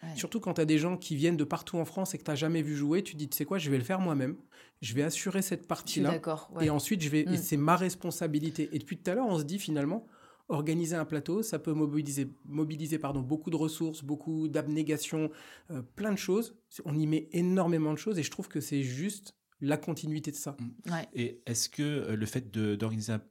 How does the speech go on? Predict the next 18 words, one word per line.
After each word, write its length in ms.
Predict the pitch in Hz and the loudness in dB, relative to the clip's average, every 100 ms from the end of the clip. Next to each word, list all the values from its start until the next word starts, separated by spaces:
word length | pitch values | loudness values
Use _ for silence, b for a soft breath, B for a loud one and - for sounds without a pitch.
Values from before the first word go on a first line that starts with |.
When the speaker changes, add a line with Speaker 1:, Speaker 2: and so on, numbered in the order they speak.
| - | -4
Speaker 3:
depuis 220 | 113 113 | -2 0
que 80 | 123 | -2
vous 140 | 110 | -6
organisez 320 | 107 104 101 104 | -4 -4 -4 -2
des 100 | 101 | -4
plateaux, 240 | 98 143 | -4 -6
ça 140 | 160 | -4
vous 160 | 123 110 | -2 0
a 200 | 104 101 | 0 0
ouvert 220 | 117 127 | 0 0
des 240 | 120 101 120 | 0 0 2
opportunités 720 | 127 127 - 120 113 123 170 - _ _ - | 2 0 -2 -2 0 -4 -4 -12 _ _ -6
à 80 | 104 | -2
la 60 | |
fois 160 | 101 113 | -2 -2
dans 60 | 104 | -4
le 80 | |
stand-up 400 | 98 92 98 117 | -4 -6 -6 -8